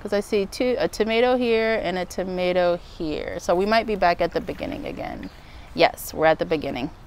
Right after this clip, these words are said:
Now it's time for the last row, row six. Last but not least, let's start with this borage here. So here are the borage flowers.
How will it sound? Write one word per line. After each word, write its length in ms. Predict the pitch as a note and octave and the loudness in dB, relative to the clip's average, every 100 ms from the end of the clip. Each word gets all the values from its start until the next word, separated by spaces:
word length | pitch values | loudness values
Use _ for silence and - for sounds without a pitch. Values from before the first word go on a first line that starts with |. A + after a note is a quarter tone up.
| - - - | -18 -18 -4
Now 180 | F3 F#3 | 6 6
it's 140 | G#3 - | 6 4
time 420 | A#3 A3+ A#3+ C4+ | 4 6 6 4
for 140 | A#3 | 4
the 100 | G3 | 8
last 380 | F3+ F3+ G3 - | 8 8 6 4
row, 360 | G#3 A3 B3+ B3+ | 6 8 6 4
row 240 | E3+ F3 G3 | 4 6 4
six. 600 | - G4+ - - - - - - - - - - - - - - - - - - - - - - - - - - - - - - | 2 -2 -2 -8 -14 -16 -18 -16 -6 -2 -2 -4 -12 -16 -16 -10 -10 -8 -10 -10 -10 -12 -12 -14 -12 -12 -12 -12 -12 -12 -12 -12
Last 420 | G3+ F#3 F#3+ G3 - | -4 2 2 2 0
but 120 | G#3 | 2
not 240 | G#3 G3 | 4 2
least, 340 | G3 A#3+ D4 G3+ | 0 0 0 -2
let's 140 | G3+ | -2
start 340 | - - G3 | -2 2 2
with 260 | F3+ F3+ F#3+ | 2 -2 -2
this 200 | F#3+ F#3+ | -2 -4
borage 600 | - E3+ E3 F3+ F#3+ - | -2 0 2 4 2 0
here. 260 | A3 G#3 A3+ - - - | 0 0 0 -6 -14 -6
So 180 | - F#3+ | 0 0
here 380 | - A3+ B3+ - | 4 6 6 4
are 220 | G3+ G#3 | 2 4
the 120 | G3 | 2
borage 640 | F3+ E3+ E3+ E3+ F3 F3 | 0 2 2 4 4 2
flowers. 1040 | - - F3 F3+ D#3+ D#3 D#3 E3 F#3+ - | -10 -4 2 6 8 6 4 4 2 0